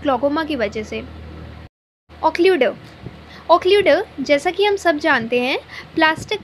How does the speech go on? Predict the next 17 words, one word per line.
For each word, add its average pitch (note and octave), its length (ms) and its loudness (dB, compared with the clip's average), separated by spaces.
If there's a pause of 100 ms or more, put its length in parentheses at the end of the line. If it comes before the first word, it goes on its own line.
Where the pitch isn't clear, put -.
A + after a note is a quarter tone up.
disc C#4 240 0
की F4 80 -2
तरह D4 220 0
होता B3 300 0
है C#4 160 0 (300)
जिसके D#4+ 320 -2 (140)
आर A#3+ 300 2
पार G4 220 2
दिखाई C#4 380 0
नहीं D#4 160 0
दे A#3 120 2
सकता। A3 420 -10 (880)
Occluder F4+ 440 2
की G#4 140 4
help F4 180 6
से F#4+ 240 -2 (120)
हम F4 180 -4